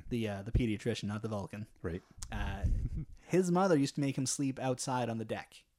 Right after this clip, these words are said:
Speaker 1: 'cause she thought the cold air was good for him.
Speaker 2: I,
Speaker 1: So
Speaker 2: I
Speaker 1: even,
Speaker 2: disregard
Speaker 1: even,
Speaker 2: anything
Speaker 1: even when
Speaker 2: Doctor Spock says.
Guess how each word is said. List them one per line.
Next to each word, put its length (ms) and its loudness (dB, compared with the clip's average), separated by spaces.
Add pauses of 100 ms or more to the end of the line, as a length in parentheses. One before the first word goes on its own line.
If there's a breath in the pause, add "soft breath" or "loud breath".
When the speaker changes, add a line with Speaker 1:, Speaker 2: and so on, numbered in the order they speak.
(140)
Speaker 1:
'cause 140 -2
she 100 -4
thought 240 -2
the 60 -12
cold 280 0
air 320 0
was 160 -6
good 160 -4
for 200 -12
him. 100 -18 (1000 soft breath)
Speaker 2:
I, 60 2
Speaker 1:
So 300 4
Speaker 2:
I 100 2
Speaker 1:
even, 140 2
Speaker 2:
disregard 360 10
Speaker 1:
even, 200 4
Speaker 2:
anything 340 6
Speaker 1:
even 120 8
when 140 10
Speaker 2:
Doctor 100 2
Spock 360 0
says. 480 2